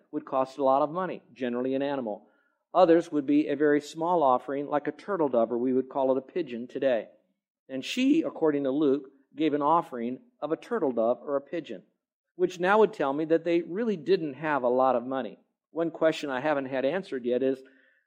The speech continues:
obviously, he was born in a stable because there was no more rooms left.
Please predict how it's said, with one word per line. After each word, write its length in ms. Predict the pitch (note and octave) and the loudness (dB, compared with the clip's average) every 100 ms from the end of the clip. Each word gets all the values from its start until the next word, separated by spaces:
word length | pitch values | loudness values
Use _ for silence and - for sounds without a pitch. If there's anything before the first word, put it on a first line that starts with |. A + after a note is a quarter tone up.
| _ | _
obviously, 680 | D3 E3 D3+ C#3+ D3+ D3 D3+ | 0 2 0 0 0 2 -2
he 160 | - C#3 | -4 0
was 240 | C#3 B2 | 2 0
born 420 | - B2 D#3 D3+ C3+ | -6 0 2 4 0
in 200 | D3 C3 | -4 -6
a 40 | |
stable 460 | - E3+ D#3+ D3 D3 | -6 -2 0 2 0
because 300 | D3 C3+ C3 | -2 -4 -2
there 80 | C3 | -2
was 160 | B2+ | -2
no 120 | C#3 | -4
more 220 | C#3 C3+ C3 | 0 0 0
rooms 380 | D3 D3 C#3+ | 0 -2 -2
left. 360 | C#3 D#3 A#2 | 4 4 2